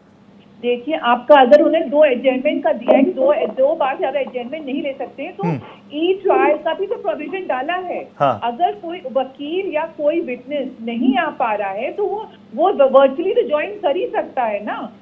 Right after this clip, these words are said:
Speaker 1: तो इसलिए वहां पे उस चीज का भी तो ध्यान रखा गया है कि कैसे जस्टिस मिले, ये ना हो कि तारीख पे तारीख लगे, वो सिस्टम ना हो।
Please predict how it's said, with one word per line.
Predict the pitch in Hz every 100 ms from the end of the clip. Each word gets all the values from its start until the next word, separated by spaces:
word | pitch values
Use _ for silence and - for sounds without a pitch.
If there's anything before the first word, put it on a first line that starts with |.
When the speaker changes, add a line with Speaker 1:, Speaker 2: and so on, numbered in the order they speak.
| - 320
Speaker 1:
तो |
इसलिए | - 359 415 320 359
वहां | 415 285 285 311
पे | 370
उस | 359
चीज | 330 359
का | 370
भी | 370
तो | 403
ध्यान | 330 302 311
रखा | 311 349 330
गया | 285 294
है |
कि | 302 202
कैसे | 285 277 440
जस्टिस | 240 269 269 427 -
मिले, | 285 226 165 - - _ -
ये | 220 359 415
ना | 381
हो | 359
कि | 370
तारीख | 494 339 277 359 -
पे |
तारीख | 427 330 269 311 277
लगे, | 247 180 170 - _ 214
वो | 330
सिस्टम | - 359 349 392 359
ना | 269
हो। | 294 359 381